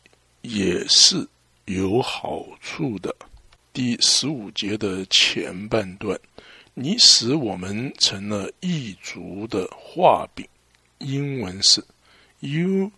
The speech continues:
have made us a similitude among the heathen.” 中文的翻译说“画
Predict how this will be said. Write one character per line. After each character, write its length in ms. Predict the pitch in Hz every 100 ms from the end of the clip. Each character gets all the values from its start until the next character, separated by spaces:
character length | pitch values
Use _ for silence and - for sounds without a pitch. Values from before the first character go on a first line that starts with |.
| _
have 280 | - 123 123
made 420 | - 131 143 143
us 540 | 143 113 104 110 - - _ _ _
a 380 | - 117 113 123 - -
similitude 1700 | - - 156 170 175 143 117 104 - - - 123 110 87 - 98 - - - - - -
among 580 | 110 110 127 151 165 165
the 100 | 113
heathen.” 600 | - - 156 151 - - - _ _ _ -
中 540 | - 175 185 185 185
文 180 | 127 92
的 140 | 98
翻 300 | - 110 104
译 120 | 107 101
说 460 | - 110 107 104
“画 640 | - - - 196 160 95